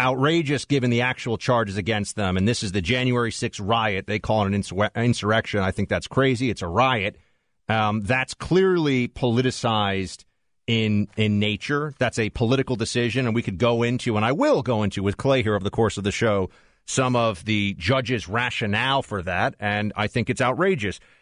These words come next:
As for the McCarthyism comment and, and how you feel the country's trending right now, with covid over the last year, and particularly the social media lockdowns, it really felt like we got a test drive of authoritarianism,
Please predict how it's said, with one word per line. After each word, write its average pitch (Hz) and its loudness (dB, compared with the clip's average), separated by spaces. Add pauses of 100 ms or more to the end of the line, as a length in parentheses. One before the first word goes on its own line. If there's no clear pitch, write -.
(100)
As 156 -2
for 196 -2
the 156 0
McCarthyism 143 0
comment 120 0
and, 107 -2
and 110 0
how 131 2
you 131 0
feel 127 0
the 107 -8
country's 120 -2
trending 147 0
right 104 0
now, 101 0 (480)
with 151 2
covid 202 2
over 143 0
the 147 2
last 151 0
year, 196 2
and 160 0
particularly 220 -2
the 160 0
social 165 0
media 180 2
lockdowns, 117 0 (380)
it 165 0
really 220 2
felt 220 0
like 156 0
we 165 2
got 170 2
a 143 0
test - -4
drive 151 2
of 139 2
authoritarianism, 135 2